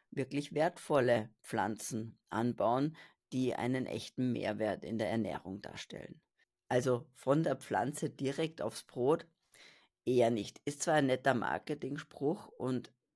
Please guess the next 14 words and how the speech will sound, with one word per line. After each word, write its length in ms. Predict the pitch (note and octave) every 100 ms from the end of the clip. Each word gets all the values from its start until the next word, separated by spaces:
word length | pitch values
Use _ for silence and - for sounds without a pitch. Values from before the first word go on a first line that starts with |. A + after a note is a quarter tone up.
| - -
blendet 480 | A#2 A#2 C#3+ C#3 C#3
sicherlich 480 | - B2+ A2+ A2+
den 140 | - -
einen 260 | - C#2
oder 240 | F2+ - -
anderen, 440 | F#2+ A#2 B2 B2 - - -
aber 240 | A2 B2+
tatsächlich 680 | - C3+ D#3 D3 B2+ C3 C3
müsste 300 | A#2 A2+ A2+
es 120 | G#2+
heißen, 340 | A2+ G#2+ -
von 360 | A#2 - A#2+ D#3+
der 120 | D#3+
Pflanze 720 | D#3 - F2+ A2+ A2+ - D3+